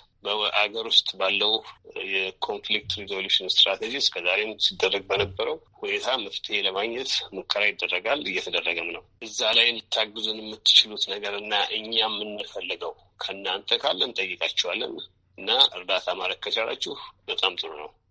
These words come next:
ከዛ ውጭ ግን በአዋጅ እርስ በርሳችሁ እናንተ ራሳችሁን ተነጋግራችሁ ተግባብታችሁ መግዛት ስለማትችሉ ያላችሁን ችግር በራሳችሁ መፍትሄ ማስጠት ስለማትችሉ እኛ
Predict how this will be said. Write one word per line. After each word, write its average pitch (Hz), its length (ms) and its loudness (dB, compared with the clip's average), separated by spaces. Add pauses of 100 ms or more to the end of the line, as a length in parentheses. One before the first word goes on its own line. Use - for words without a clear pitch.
ከዛ 131 260 -4
ውጭ 139 260 4
ግን - 180 6 (360)
በአዋጅ 113 440 2 (360)
እርስ - 220 6
በርሳችሁ 110 520 0
እናንተ 104 360 -2 (240)
ራሳችሁን 104 600 0 (600)
ተነጋግራችሁ 110 800 -2
ተግባብታችሁ 107 800 -4
መግዛት 107 420 -4
ስለማትችሉ 110 840 0 (540)
ያላችሁን 107 640 2 (360)
ችግር 107 440 4 (240)
በራሳችሁ 107 680 0
መፍትሄ 110 400 -2
ማስጠት 107 340 -4
ስለማትችሉ 135 640 0 (440)
እኛ 120 200 -10